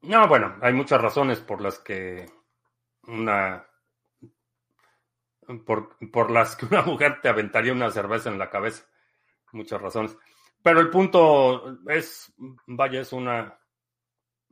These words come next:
por lo menos es mi experiencia, no, no estoy diciendo que, que así deba de ser o que todas las relaciones deban de ser así, es, ha sido mi experiencia, es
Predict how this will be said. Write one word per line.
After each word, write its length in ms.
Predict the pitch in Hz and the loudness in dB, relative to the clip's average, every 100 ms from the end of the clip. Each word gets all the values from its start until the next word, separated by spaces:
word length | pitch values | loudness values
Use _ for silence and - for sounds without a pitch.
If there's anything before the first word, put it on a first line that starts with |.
| _ _ _ _ - 120 | _ _ _ _ -10 0
por 140 | 143 | 2
lo 60 | 170 | 4
menos 200 | 220 165 | 2 2
es 120 | 170 | -2
mi 80 | 151 | -4
experiencia, 500 | - 139 196 202 120 | -2 2 2 2 -2
no, 280 | 107 117 | -4 -8
no 160 | 113 110 | -8 -12
estoy 220 | 110 120 | -8 -10
diciendo 440 | 110 101 117 110 - | -10 -10 -8 -10 -14
que, 260 | 95 90 _ _ _ _ _ _ - | -20 -20 _ _ _ _ _ _ -2
que 60 | |
así 240 | 117 - 143 | -2 -2 -2
deba 200 | 131 120 | 0 0
de 120 | 110 | -2
ser 400 | - 139 151 151 | -2 0 0 -2
o 200 | 113 98 | -12 -14
que 460 | - 95 95 95 - - | -14 -14 -12 -14 -12 -4
todas 280 | 131 120 | -2 -2
las 120 | 110 101 | -4 -8
relaciones 420 | 104 98 123 113 | -8 -8 -8 -8
deban 180 | 120 107 | -6 -8
de 60 | |
ser 140 | 98 117 | -8 -10
así, 140 | 202 | -8
es, 240 | 180 - - | -10 -12 -14
ha 100 | 107 | -12
sido 200 | - 113 | -12 -14
mi 100 | 113 | -14
experiencia, 460 | - 131 170 - | -14 -12 -12 -14
es 220 | 98 _ | -18 _